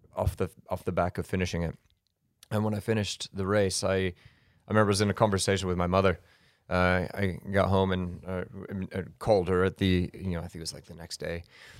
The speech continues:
And we were speaking about it, and she said, "You know, now you, you, it, wha-, your, the, the opportunity, what you've created from this model, it's not an opportunity, it's a responsibility, 'cause all of this great stuff happened for the charity." And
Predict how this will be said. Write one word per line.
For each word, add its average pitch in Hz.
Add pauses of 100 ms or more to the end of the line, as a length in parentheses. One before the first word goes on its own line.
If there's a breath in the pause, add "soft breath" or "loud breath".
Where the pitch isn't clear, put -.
(640 soft breath)
And 95
we 104
were 98
speaking 107
about 92
it, -
and 92
she -
said, 90
"You 87
know, 90
now 92
you, 87 (720)
you, 92 (120)
it, 98
wha-, 95 (340)
your, 113
the, 98
the 104
opportunity, 107
what 104
you've 104
created 98
from 90
this 87
model, 92
it's 85
not 98
an 90
opportunity, 87
it's 85
a -
responsibility, 90
'cause 87
all 101
of 90
this 90
great 92
stuff 98
happened 98
for -
the 85
charity." 98 (580 soft breath)
And 90